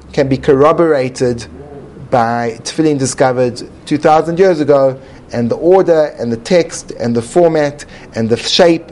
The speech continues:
and the exact design is identical to that of today. Now that's impressive. To find a Sefer Torah where the lettering is a duplicate of what we have today is impressive. But when you actually go into the halachic requirements of the transfer of the information,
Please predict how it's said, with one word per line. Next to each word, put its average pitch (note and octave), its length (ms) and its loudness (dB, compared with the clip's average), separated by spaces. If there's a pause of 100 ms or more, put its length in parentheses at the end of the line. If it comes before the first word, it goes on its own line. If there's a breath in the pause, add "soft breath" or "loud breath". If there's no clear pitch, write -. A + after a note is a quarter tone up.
(160)
and A2+ 240 -4
the A#2+ 240 0
exact C3 500 0
design C#3 580 0 (160 loud breath)
is B2 140 -6
identical B2+ 560 0
to - 140 -10
that A#2 120 2
of A2+ 100 -2
today. F2+ 280 -4
Now G#2+ 80 -6
that's C3+ 220 -2
impressive. F#2+ 580 -8 (400 loud breath)
To - 100 -8
find D#3 280 2
a D3+ 40 2
Sefer D#3 300 2
Torah F3 340 2
where C3+ 480 0
the C#3 160 -2
lettering C#3+ 600 0
is A#2+ 120 -6
a A#2 60 -4
duplicate C3+ 520 -2
of A#2 160 0
what A#2 120 0
we A#2 100 -2
have A#2 120 -2
today B2+ 240 -2
is A#2+ 120 -6
impressive. A2 540 -6 (320 loud breath)
But C3 120 -2
when C3+ 160 2
you D3+ 40 -2
actually F3 300 -2
go E3 140 4
into D3+ 420 0 (260 loud breath)
the B2 420 2 (120)
halachic C#3+ 560 0
requirements D3 840 -2 (400 loud breath)
of A2+ 140 -2
the A#2+ 80 -2
transfer D#3 580 2
of A2+ 560 -2
the C#3 120 0
information, C3 840 0